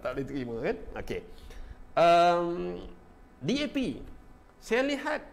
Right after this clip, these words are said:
walaupun dinosaur, <laughs> walaupun dah lama Guan Eng ke Lim Kit Siang, tetapi mereka masih lagi dapat mengekalkan momentum pengundi-pengundi Cina ni.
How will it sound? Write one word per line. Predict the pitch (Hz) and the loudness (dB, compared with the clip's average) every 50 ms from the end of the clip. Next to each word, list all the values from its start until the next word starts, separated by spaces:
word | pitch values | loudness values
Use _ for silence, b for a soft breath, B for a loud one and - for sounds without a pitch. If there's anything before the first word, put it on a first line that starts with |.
| - - - | -20 -16 -6
walaupun | 160 185 220 247 262 254 254 - 262 285 233 185 151 147 139 131 - | 0 2 4 4 4 4 2 2 0 2 2 2 0 -2 -2 0 0
dinosaur, | 185 190 214 220 208 - - - - 240 - - - - | 2 2 4 2 2 0 0 0 0 0 0 0 -4 -10
<laughs> | - - - | -12 -2 0
walaupun | 165 175 190 233 233 214 247 226 | 2 4 6 4 6 4 2 4
dah | 208 190 160 156 | 4 4 6 6
lama | 147 160 175 180 175 160 147 135 | 6 6 4 4 4 4 4 6
Guan | 127 156 156 156 | 6 4 4 4
Eng | 156 147 147 143 139 135 135 135 | 4 2 4 6 6 4 4 2
ke | 135 131 156 139 131 | 0 0 0 0 2
Lim | 127 135 131 | 0 -2 -2
Kit | 123 139 139 - | -2 -4 -8 -4
Siang, | - 156 135 120 117 120 B B B B B B | 0 0 0 0 0 -4 B B B B B B
tetapi | - 220 220 240 240 226 294 | 0 2 2 2 0 0 0
mereka | 285 254 233 262 262 - - 277 | 0 0 0 0 -2 -2 -4 -4
masih | 277 285 302 349 339 - - 330 330 214 202 | -2 -2 -4 -4 -4 -4 -4 -2 0 0 0
lagi | 233 226 202 | 0 0 -2
dapat | 170 160 156 - - 160 - - - | -2 -4 -4 -2 -4 -4 -4 -4 -6
mengekalkan | 127 143 156 151 - - 160 151 151 135 - 139 | -4 -4 -4 -4 -2 -2 0 0 0 0 -2 -2
momentum | 139 131 127 123 127 131 131 120 - 147 127 113 | 0 0 0 0 -2 -2 -2 -4 -4 -4 -6 -6
pengundi-pengundi | 110 110 120 120 120 113 - 123 120 117 110 104 | -8 -10 -10 -8 -10 -10 -10 -8 -8 -8 -8 -10
Cina | - - 98 101 92 | -10 -12 -10 -8 -8
ni. | 95 107 107 104 101 | -8 -8 -10 -12 -14